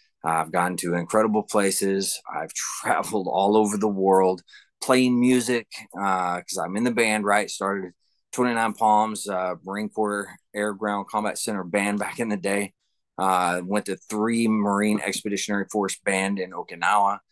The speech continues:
From there, I went over to the School of Music for the ceremonial conductor drum major course,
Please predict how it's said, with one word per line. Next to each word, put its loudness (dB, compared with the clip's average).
From 0
there, 2
I 0
went -2
over 0
to 0
the 0
School 2
of 2
Music 2
for 0
the 2
ceremonial -2
conductor 0
drum 2
major -2
course, 0